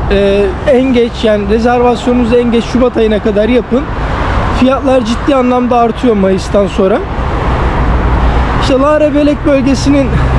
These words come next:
Antalya'ya yakın olması, e, diğer, e, Türkiye'nin kuzeyine kıyasla havanın iyi olması gelinebilir.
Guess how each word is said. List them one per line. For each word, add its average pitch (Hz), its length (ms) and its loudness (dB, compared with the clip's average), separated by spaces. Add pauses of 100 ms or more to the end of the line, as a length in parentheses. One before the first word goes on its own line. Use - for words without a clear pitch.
(140)
Antalya'ya 262 520 0
yakın 254 280 0
olması, 196 520 0 (1000)
e, 208 260 2 (180)
diğer, 277 260 2
e, 226 40 -4 (840)
Türkiye'nin 269 480 0
kuzeyine 262 440 2 (100)
kıyasla 247 460 0
havanın 247 440 0
iyi 247 140 4
olması 220 500 0 (800)
gelinebilir. 330 680 2